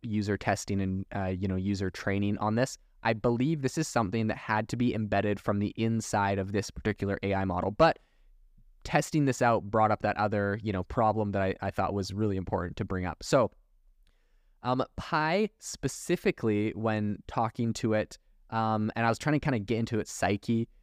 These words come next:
um, I believe that its ambitions become very clear. It said, "My primary goal is to learn from conversations I have with humans.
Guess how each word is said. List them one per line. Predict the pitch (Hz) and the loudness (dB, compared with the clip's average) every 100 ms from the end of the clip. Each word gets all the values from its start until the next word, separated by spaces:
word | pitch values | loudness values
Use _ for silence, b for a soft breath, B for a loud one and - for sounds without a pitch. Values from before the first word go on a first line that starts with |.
| _ - | _ -4
um, | 107 107 104 101 104 - _ _ _ | 0 2 2 0 -2 -8 _ _ _
I | 117 | 0
believe | 113 120 120 180 | 2 2 2 2
that | 156 | 2
its | 127 | 2
ambitions | 117 107 110 120 113 101 95 - | 0 0 0 0 0 -2 -4 -8
become | - - 107 101 95 | -10 -4 0 0 -2
very | 104 123 127 113 | 0 2 2 0
clear. | - 113 98 | -2 -2 0
It | 87 - | -2 -2
said, | 110 107 - - | 0 0 -6 -4
"My | 107 | -4
primary | - 139 160 185 | 0 0 2 2
goal | 156 117 117 | 4 2 2
is | 123 - | 0 -4
to | 117 | -4
learn | 104 113 151 | 0 0 0
from | 165 151 | -2 -4
conversations | 151 127 123 - 107 120 | 0 0 0 0 0 2
I | 113 | 0
have | 117 104 | 2 0
with | 117 | 0
humans. | - 107 95 110 123 | 0 0 0 -2 -4